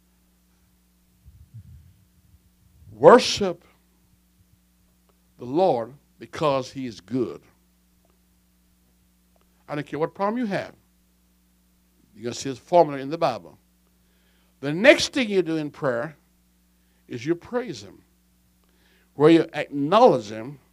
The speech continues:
for what he does in your life. Be honest. You got shoe on your feet,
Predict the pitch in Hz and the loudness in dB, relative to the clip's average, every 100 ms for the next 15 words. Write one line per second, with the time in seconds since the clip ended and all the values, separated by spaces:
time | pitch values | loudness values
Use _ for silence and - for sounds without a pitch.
0 | _ _ _ _ _ _ 151 160 170 170 | _ _ _ _ _ _ -4 2 2 2
1 | 175 208 196 - - - - 117 117 95 | -2 -2 -2 -8 -16 -20 -18 -16 -14 -16
2 | 87 - _ - _ _ _ _ _ - | -18 -20 _ -20 _ _ _ _ _ -20
3 | _ _ - - - _ _ _ _ _ | _ _ -20 -20 -20 _ _ _ _ _
4 | _ _ _ _ _ _ _ _ _ _ | _ _ _ _ _ _ _ _ _ _
5 | _ _ _ _ _ _ _ _ _ 208 | _ _ _ _ _ _ _ _ _ -6
6 | 233 277 330 294 - - - _ _ _ | -4 0 0 -2 -6 -16 -20 _ _ _
7 | _ _ _ _ _ _ - 233 269 208 | _ _ _ _ _ _ -12 -4 -2 0
8 | - - 330 339 320 214 143 - - 120 | -2 4 6 8 6 2 -6 -12 -20 -20
9 | - | -20